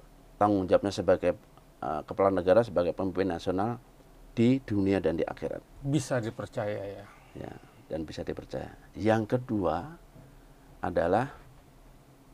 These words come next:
Speaker 1: punya intelektual yang unggul.
Speaker 2: Hmm.
Speaker 1: Ini penting, supaya dia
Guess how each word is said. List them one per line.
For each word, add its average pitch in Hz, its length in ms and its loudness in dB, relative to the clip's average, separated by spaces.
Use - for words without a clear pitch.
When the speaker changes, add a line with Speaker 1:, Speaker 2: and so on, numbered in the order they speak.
Speaker 1:
punya 110 460 2
intelektual 110 680 0
yang 98 280 0
unggul. 95 360 -4
Speaker 2:
Hmm. 131 560 -6
Speaker 1:
Ini 110 160 0
penting, 120 440 -2
supaya 104 440 4
dia 120 440 6